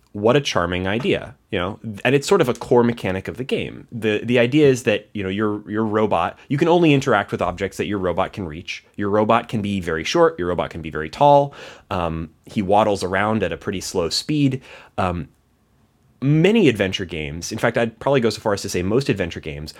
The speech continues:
will let you mouse over and click on basically anything. And if you click on an object, your character will go to it and interact with it. Um, but in this game, you have to click to move and then click on an object for your character in-, to interact with it. Um,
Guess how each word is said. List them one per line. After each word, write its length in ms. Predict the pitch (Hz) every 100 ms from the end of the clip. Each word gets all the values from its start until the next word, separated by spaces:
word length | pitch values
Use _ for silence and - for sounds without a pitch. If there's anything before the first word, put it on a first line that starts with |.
| - 117
will 100 | 127
let 160 | 117
you 120 | 117
mouse 360 | 110 117 143 -
over 240 | 120 110
and 220 | - 95 -
click 260 | 135 139
on 220 | 92 87 87 -
basically 460 | 156 - 139 113
anything. 380 | 107 101 85 73
And 80 | 82
if 80 | 113
you 80 |
click 240 | 107 160 151
on 100 | 123
an 80 | 113
object, 400 | 123 104 87 90
your 120 | 90
character 360 | - 107 -
will 180 | 95 92
go 220 | 87 92
to 280 | - - 151
it 200 | 95 - - -
and 160 | 95
interact 460 | 98 98 90 85 -
with 160 | 78 -
it. 180 | - - - - _ -
Um, 360 | 82 80 78 -
but 160 | 120 120
in 100 | 165
this 160 | 233
game, 300 | - 92 87
you 120 | 101 117
have 100 | -
to 100 | 113
click 300 | - 147 -
to 120 | 101
move 520 | 127 196 104 90 87
and 280 | 101 98 98
then 240 | 131 165 175
click 500 | - 85 73 - _ _ -
on 100 | 92
an 100 | 92
object 520 | 82 80 85 78 -
for 160 | - 92
your 100 | 85
character 340 | 87 82 85
in-, 140 | 80 - -
to 140 | -
interact 480 | 87 87 90 104 -
with 140 | 80 55
it. 140 | - - - - - -
Um, 380 | 87 80 76